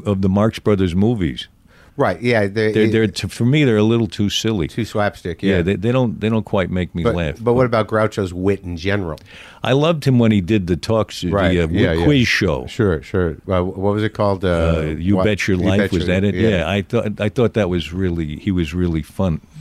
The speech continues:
Speaker 1: funny when he did that.
Speaker 2: Now, in the shift in mash, yeah, because this is where,
Speaker 1: Mm-hmm.
Speaker 2: like, how did that all happen? You know, you'd done, what, six or seven seasons before you started directing? And
Speaker 1: No, f-, I think I started at the end of the first season.
Speaker 2: Oh, really?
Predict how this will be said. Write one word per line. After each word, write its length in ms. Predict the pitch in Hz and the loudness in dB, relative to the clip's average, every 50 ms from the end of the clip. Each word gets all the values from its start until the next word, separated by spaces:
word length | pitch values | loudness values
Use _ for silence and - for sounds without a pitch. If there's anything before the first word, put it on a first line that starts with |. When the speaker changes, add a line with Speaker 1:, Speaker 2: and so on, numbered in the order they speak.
| - | -20
Speaker 1:
funny 340 | - - - 123 120 90 73 | -8 -4 -2 0 0 0 -2
when 140 | 67 71 71 | -4 -6 -8
he 80 | 71 67 | -10 -10
did 220 | 67 76 71 69 | -10 -12 -12 -10
that. 180 | 71 67 69 80 - - | -12 -14 -14 -16 -10 -4
Speaker 2:
Now, 180 | 127 139 147 147 | -2 0 0 0
in 220 | 139 139 143 143 | 0 0 0 2
the 60 | 143 135 | 2 0
shift 360 | - - 170 170 165 - 151 | -2 -4 -6 -6 -4 -4 -4
in 120 | 127 113 | -4 -2
mash, 300 | 107 101 98 98 98 - | -2 0 0 -2 -2 -2
yeah, 200 | 117 107 107 110 | -2 -2 0 -2
because 360 | 110 110 120 110 - 123 113 | -2 -4 -6 -4 -2 -2 -2
this 160 | 113 135 123 127 | -2 -4 -6 -6
is 140 | 123 110 | -8 -8
where, 480 | 110 113 113 110 107 104 101 101 98 98 | -4 -2 0 2 2 2 2 2 0 -2
Speaker 1:
Mm-hmm. 180 | - - - - | -6 -10 -8 -4
Speaker 2:
like, 220 | 104 104 110 82 | -4 -2 -2 -4
how 180 | 87 127 147 147 | -2 -2 -2 0
did 320 | 143 143 127 107 - 107 | 0 -2 -2 -4 -6 -4
that 160 | 110 117 113 | -2 -2 0
all 140 | 110 101 101 | 0 0 -2
happen? 380 | 95 117 120 107 - 98 87 90 | -2 -2 -4 -4 -4 -4 -4 -4
You 100 | 92 92 | -2 -2
know, 80 | 95 | -2
you'd 260 | 95 95 101 101 90 | -2 0 -2 -2 -2
done, 240 | - 110 104 101 101 | 0 -2 0 0 -2
what, 180 | 95 87 82 - | -2 -4 -6 -6
six 220 | - 120 110 - | -10 -10 -8 -8
or 80 | - 98 | -8 -4
seven 300 | - 117 104 95 95 92 | -2 -2 -2 -2 -4 -6
seasons 360 | - - 110 104 98 101 90 | -6 -6 -6 -6 -6 -8 -10
before 300 | - - 90 - 101 95 | -10 -10 -10 -6 -6 -4
you 60 | 92 87 | -4 -6
started 300 | - - 101 95 92 85 | -4 -4 -4 -4 -4 -6
directing? 560 | 80 87 90 92 98 - - 120 107 104 92 | -6 -4 -2 -2 -4 -4 -6 -6 -6 -6 -6
And 200 | 82 82 78 78 - - - _ - | -6 -8 -10 -12 -16 -20 -20 _ -2
Speaker 1:
No, 300 | - 101 120 113 90 80 | 0 2 2 2 2 0
f-, 160 | - - - | -2 -4 -4
I 160 | - 98 90 82 | -2 -2 -2 0
think 200 | - 101 92 95 | 0 -2 0 0
I 80 | 90 | 0
started 420 | 87 - - 95 92 92 87 87 82 | 0 0 0 0 0 2 2 0 -2
at 100 | 76 - | -2 -2
the 140 | - 90 90 | 0 0 0
end 140 | 90 92 90 | 2 0 0
of 80 | 80 | -2
the 60 | 69 78 | -4 -6
first 340 | - - 90 92 90 - - | -4 -2 0 0 0 -2 -4
season. 320 | - 73 71 69 73 - | -4 -6 -6 -6 -4 -2
Speaker 2:
Oh, 80 | 110 123 | -2 0
really? 320 | 117 127 139 131 95 76 | 0 2 0 0 0 -2